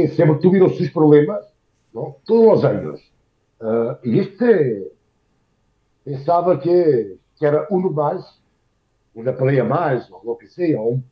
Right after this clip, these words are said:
o un castigo más al Cholo João, pero ca-, se, se pasó mucho más tiempo y, y no ha habido vuelta atrás, ¿no? Pero claro, João, yo creo que João también, eh,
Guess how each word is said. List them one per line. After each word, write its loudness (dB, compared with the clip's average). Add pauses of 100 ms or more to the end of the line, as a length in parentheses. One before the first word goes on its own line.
(220)
o 2
un 0
castigo 0
más 2
al -4
Cholo -6
João, -10
pero -4 (1800)
ca-, -8 (100)
se, 2 (100)
se -6
pasó 2 (1800)
mucho -4
más -2
tiempo -4
y, -8
y -12
no -10
ha -6
habido -10 (120)
vuelta -4
atrás, -12
¿no? -14
Pero -18
claro, -6
João, 0 (300)
yo -18
creo -4
que 0
João 4
también, 4
eh, -4